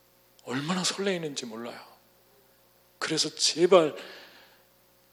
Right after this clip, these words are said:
마지막 순간에 죽게 되면 많은 분들이 그러죠. 믿음 좋은 분들이 내 안에다 인공호흡기 집어넣지 말라고. 약 투여해가지고 계속 식물인간처럼 놔두지 말라고.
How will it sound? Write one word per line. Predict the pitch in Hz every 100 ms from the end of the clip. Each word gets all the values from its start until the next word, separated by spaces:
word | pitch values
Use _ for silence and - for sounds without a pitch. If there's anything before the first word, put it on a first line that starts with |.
| _ _ _ _
마지막 | 120 123 143 139 -
순간에 | - 185 180 151 131 120 113 - - - _
죽게 | - - 143
되면 | 127 117 147 135 110 - - - _ _ _ _ _ _ _ _ _ _ _ _ _ _ _ _ _ -
많은 | 127 151
분들이 | 139 135 123
그러죠. | 113 127 117 110
믿음 | 127 131 117
좋은 | 131 120
분들이 | 113 113 127 127 - -
내 | 113 131
안에다 | 110 127 135 123
인공호흡기 | 135 147 165 175 - 147 - 120
집어넣지 | - 120 127 117 - 110
말라고. | 101 104 117 - - - - - - - - 131
약 | 139 - -
투여해가지고 | - 214 185 151 139 127 120
계속 | - - - - 123 - 190 - - - -
식물인간처럼 | - - 220 196 156 135 - 127 113
놔두지 | 117 120 -
말라고. | 110 104 104 113